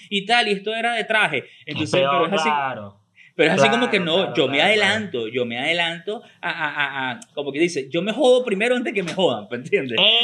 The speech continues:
Speaker 2: Exacto.
Speaker 1: Este
Speaker 2: Yo, yo, yo, antes que alguien me exponga, yo soy el que, "Mira, yo, yo estoy dando la carta primero".
Speaker 1: Exactamente.
Speaker 2: Y ahora imagínate esta. Tú llegas a casa, ah, vas a ver,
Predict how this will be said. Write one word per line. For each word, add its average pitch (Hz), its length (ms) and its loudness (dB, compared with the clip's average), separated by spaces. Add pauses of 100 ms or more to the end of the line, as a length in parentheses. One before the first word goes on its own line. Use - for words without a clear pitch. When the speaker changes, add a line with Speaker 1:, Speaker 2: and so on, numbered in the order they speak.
(120)
Speaker 2:
Exacto. 165 280 -4
Speaker 1:
Este 190 160 -2
Speaker 2:
Yo, 147 100 -8
yo, 170 120 -6 (160)
yo, 202 100 -4 (200)
antes 226 260 -8
que 277 80 -6
alguien 240 320 -8
me 262 80 -10
exponga, 262 380 -2
yo 208 100 0
soy 214 140 -4
el 208 40 -10
que, 214 60 -16
"Mira, 208 140 -6
yo, 175 140 -10 (300)
yo 160 200 -4
estoy 202 260 -2
dando 214 240 -6
la 185 100 -2
carta 170 280 -10
primero". 143 340 -18 (180)
Speaker 1:
Exactamente. 180 960 2
Speaker 2:
Y - 40 -20
ahora 180 200 2
imagínate 233 440 -4
esta. 117 280 -12
Tú 160 100 -18
llegas 202 280 -10
a 233 80 -8
casa, 175 300 -2
ah, 147 40 -6
vas 147 160 -6
a 190 40 -2
ver, 208 180 -8